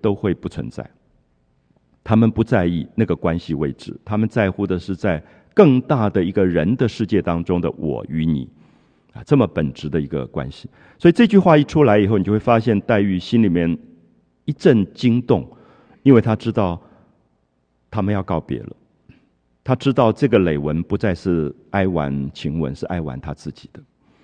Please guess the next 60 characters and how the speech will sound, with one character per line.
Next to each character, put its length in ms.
他 100
知 160
道 160
这 80
个 80
青 180
春 160
的 60
王 240
国 220
将 240
要 360
完 180
全 180
土 140
崩 220
瓦 160
解。 200
好， 100
所 160
以 220
特 120
别 120
注 160
意 80
这 140
四 220
个 100
句 180
子， 300
应 180
该 220
是 140
《红 180
楼 100
梦》 200
最 180
后 160
的 80
句 260
尾 240
的 180
一 100
个， 280
一 80
个 140
衬。 260
啊， 80
我 60
们 80
说 160
衬 400
尾， 200
是 200
说 180
古 180
人 260
都 140
相 300
信 260